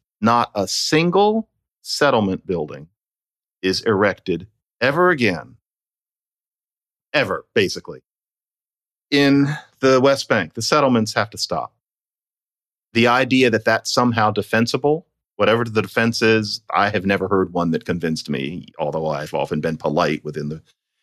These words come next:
the boundaries of social conversation. And a major effort would have to go into stopping renegade settlers, as they're called, from terrorizing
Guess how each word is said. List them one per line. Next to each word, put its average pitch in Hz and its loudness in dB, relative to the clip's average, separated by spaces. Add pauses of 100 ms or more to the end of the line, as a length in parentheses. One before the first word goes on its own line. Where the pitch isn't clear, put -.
(340)
the 117 2
boundaries 117 2
of 101 2
social 110 0
conversation. 92 -2 (1080)
And 131 2
a 123 4
major 175 4 (460)
effort 127 0
would 113 0
have 110 0
to 117 -2
go 104 4
into 104 0
stopping 127 0 (680)
renegade 110 2 (240)
settlers, 98 0
as 85 -6
they're 78 -8
called, 71 -4
from 87 -2
terrorizing 90 -2